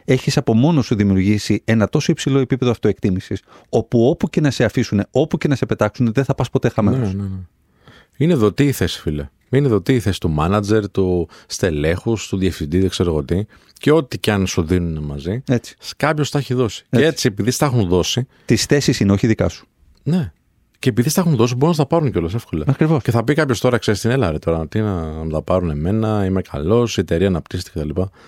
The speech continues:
Speaker 2: Ανά πάση στιγμή κάνεις ένα έτσι, αλλάζει στρατηγική.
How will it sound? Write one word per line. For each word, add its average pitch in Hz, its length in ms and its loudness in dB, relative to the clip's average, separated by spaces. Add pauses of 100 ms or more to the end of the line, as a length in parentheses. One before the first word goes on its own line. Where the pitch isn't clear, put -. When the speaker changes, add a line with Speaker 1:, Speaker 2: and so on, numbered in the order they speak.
(260)
Speaker 2:
Ανά 107 200 2
πάση 131 140 -2
στιγμή 131 360 0 (120)
κάνεις 127 300 0
ένα 123 140 2
έτσι, 95 280 0
αλλάζει 110 260 2
στρατηγική. 85 560 -2